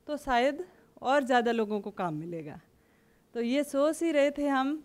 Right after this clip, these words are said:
तभी जर्मनी हेम टेक्सटाइल से हमें एक मेल आया कि इंडिया से मात्र एक एनजीओ को हमने सेलेक्ट किया है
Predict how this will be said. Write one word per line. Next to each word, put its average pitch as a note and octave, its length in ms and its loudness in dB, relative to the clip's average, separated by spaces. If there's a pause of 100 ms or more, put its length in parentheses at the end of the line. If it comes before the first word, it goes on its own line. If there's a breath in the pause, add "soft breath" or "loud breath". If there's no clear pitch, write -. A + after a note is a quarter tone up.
तभी C#4 500 -4 (320 soft breath)
जर्मनी C#4+ 440 2
हेम C4 260 0
टेक्सटाइल D4 520 0
से D#4 160 -2
हमें C4 460 -2
एक A#3 140 -6
मेल C4 300 2
आया A3+ 320 0 (420 soft breath)
कि C#4+ 200 -4
इंडिया C4 360 2
से F4+ 160 -2
मात्र C4+ 360 2
एक D4 380 -2
एनजीओ C4 300 0
को D4 100 0
हमने C4 280 -2
सेलेक्ट A#3+ 380 -4
किया B3+ 240 0
है C#4 240 0